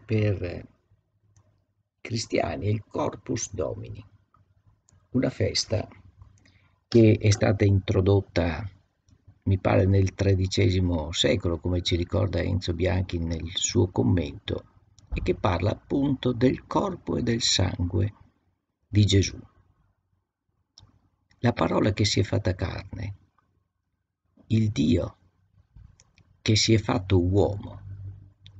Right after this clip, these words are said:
e che abita in mezzo a noi. Un grande mistero che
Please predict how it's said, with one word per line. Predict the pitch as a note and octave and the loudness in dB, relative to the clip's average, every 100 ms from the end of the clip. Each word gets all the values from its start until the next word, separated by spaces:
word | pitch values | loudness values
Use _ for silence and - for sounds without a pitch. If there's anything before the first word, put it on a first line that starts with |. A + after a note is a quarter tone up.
| - _ _ | -20 _ _
e | B2+ B2 | 0 2
che | D3 C3 - | 0 0 -2
abita | - F3+ F3 - - A#2 - - | -8 -6 -4 -4 -2 -2 -2 -2
in | A2 | 0
mezzo | G#2+ G2+ E2+ F2 G2+ - _ | 2 2 0 -4 -6 -6 _
a | G#2 | 0
noi. | F#2+ - - - _ _ _ _ _ _ _ _ | 0 -2 -14 -20 _ _ _ _ _ _ _ _
Un | C3 | 2
grande | B2 A#2 A#2 A#2 | 4 4 4 2
mistero | A#2 A2 - - - - - _ _ _ _ _ _ _ _ - - - _ _ _ _ _ | 2 0 -4 -10 -12 -20 -20 _ _ _ _ _ _ _ _ -20 -20 -20 _ _ _ _ _
che | - B2+ B2 | 4 8 8